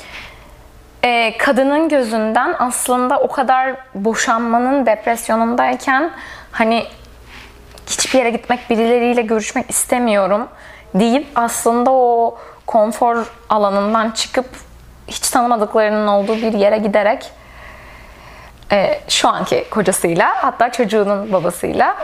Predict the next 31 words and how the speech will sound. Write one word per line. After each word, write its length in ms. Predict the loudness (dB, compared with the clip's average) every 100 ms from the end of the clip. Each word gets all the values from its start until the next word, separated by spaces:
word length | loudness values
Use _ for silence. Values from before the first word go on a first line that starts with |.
| -2
e, 420 | 0 2 2 0 -2
tanışma 880 | -2 0 -2 -4 -8 -12 -2 0 0
hikayesiyle 640 | 0 0 0 0 0 2
girdiler. 640 | 2 0 0 0 -2 -4 -12 -20 -20 -20 -8 -2
Ve 120 | 2
böyle 140 | 2
hani 280 | 2 0 -2 -2
karı 240 | 0 0
koca 220 | 2 0 0
konuşuyor 420 | 0 -2 0 0
olmaları 360 | 0 0 0
da 120 | 0 0
bana 180 | 0
çok 240 | -4 -8 -2
değişik 360 | -2 -4 -6
geldi. 360 | -2 -2 -2 -2 -4 -8 -20 -20 -8
Şeyden 540 | -2 2 2 2 0 0
bahsettiler 480 | -2 -2 0 0 0
hani, 300 | 0 0 0
yani 200 | 0 0 -2
asıl 440 | 0 2 0 0
planınız 680 | 0 0 2 0 0 0 -4 -12 -20 -20 -20 -4 2
düz 320 | 4 4 4
bir 120 | 2 2
ok 300 | -2 -2 -4
gibi 220 | -2 0
görünebilir 720 | 0 0 -2 -2 0 0 -2
size. 580 | -4 -6 0 0 2 0
Yani 220 | 0 0
öyle 260 | 2 2 2
olmasını 580 | 0 -4 -6 -6 -6